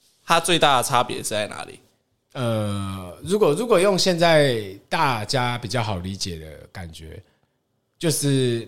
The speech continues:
Speaker 2: 单口的话，真的就只有一个人。然后像，像我们剧本，我们可以有好多角色啊，
Speaker 1: 嗯。
Speaker 2: 就是来回来回，我们可以用角色去铺陈是，就是我觉得最难的是铺陈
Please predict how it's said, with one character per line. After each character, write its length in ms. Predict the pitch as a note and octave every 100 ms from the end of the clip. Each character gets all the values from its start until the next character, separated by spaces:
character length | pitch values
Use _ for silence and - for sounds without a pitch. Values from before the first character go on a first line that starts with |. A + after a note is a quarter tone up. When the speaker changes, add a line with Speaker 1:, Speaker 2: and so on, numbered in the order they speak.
| -
Speaker 2:
单 220 | E3+ F#3
口 200 | D#3 A2
的 80 | G#2+
话， 120 | C3
真 160 | C#3 B2+
的 60 |
就 100 | G#2+
只 140 | A2 G#2+
有 80 |
一 80 | G2
个 100 | G2+
人。 220 | E2+ D2+ - _ _ _ _ _ -
然 180 | A#2+ B2+
后 420 | D3 C#3 C3 B2+
像， 260 | - G3
像 200 | F3+ G#3
我 60 | C#3
们 240 | A#2 A2+ A2+ - -
剧 160 | G3
本， 120 | D3 B2
我 80 |
们 160 | A2 A2
可 140 | C#3+
以 80 | C3+
有 100 | A#2+
好 140 | A2 G2
多 100 | A2
角 220 | F2 F2
色 180 | A2 F2+
啊， 220 | D#2+ - _ -
Speaker 1:
嗯。 220 | C3+ A#2
Speaker 2:
就 80 | A#2+
是 140 | C#3
来 180 | B2 A#2+
回 180 | A#2 A2+
来 200 | G#2+ G#2+
回， 380 | G#2 F#2+ F#2 A#2 _
我 80 | -
们 100 | C3+
可 120 | D3
以 60 | E3+
用 180 | D#3+ D3
角 180 | A#2+ G#2+
色 160 | C3
去 140 | B2 C3+
铺 200 | C3 B2
陈 180 | G#2+
是， 180 | F#2 - - _ _ _ -
就 120 | B2
是 280 | A2+ G#2+ - _ _ _ _ _ _ _ _ _ _ _ _ _
我 100 | D3+
觉 80 | F3
得 80 | G3
最 140 | G3+
难 140 | C3+
的 40 | A#2+
是 120 | D3
铺 260 | D3+ D#3 D3+
陈 300 | A2+ F2+